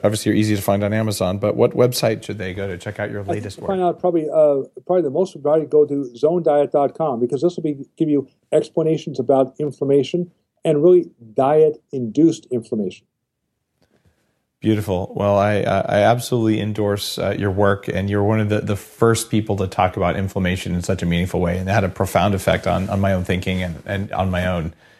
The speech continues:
Speaker 1: uh, path to losing a hundred pounds and keeping it off this amount of time. So thank-, thanks for your, your life's work. It, it's, it's really made a difference.
Speaker 2: Well, thank you for the opportunity of being on your show, and congratulations on the excellent work. Losing weight's easy.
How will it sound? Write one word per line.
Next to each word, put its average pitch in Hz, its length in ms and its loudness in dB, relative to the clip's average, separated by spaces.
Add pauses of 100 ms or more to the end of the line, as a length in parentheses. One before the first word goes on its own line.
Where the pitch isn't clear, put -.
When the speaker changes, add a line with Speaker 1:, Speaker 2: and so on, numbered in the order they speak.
(120)
Speaker 1:
uh, 80 260 -2
path 95 340 0
to - 60 -6
losing 95 240 0
a 87 40 -4
hundred 95 220 -4
pounds 98 380 -4
and 90 180 -10
keeping 104 300 -2
it - 20 -4
off 92 260 -6
this 95 220 -10
amount 85 140 -6
of 82 40 -8
time. 92 220 -2
So 90 240 -6 (260)
thank-, 123 300 0
thanks 135 240 0
for 139 80 2
your, 113 260 2
your 113 120 -2
life's 110 340 0
work. 104 240 -4
It, 98 160 -12
it's, - 400 -14
it's 101 160 -14
really 107 160 -4
made 90 160 -8
a 95 40 -12
difference. 90 400 -16 (400)
Speaker 2:
Well, 147 120 4
thank 180 260 2
you 175 60 2
for 170 120 0
the 170 80 4
opportunity 165 360 -2
of 139 60 -8
being 151 140 -2
on 147 120 -2
your 135 80 -8
show, - 300 -2 (580)
and 160 220 -2
congratulations 180 640 2
on 151 140 2
the 147 100 2
excellent 147 300 -2
work. 135 220 2 (240)
Losing 202 260 2
weight's 185 260 2
easy. 185 300 -4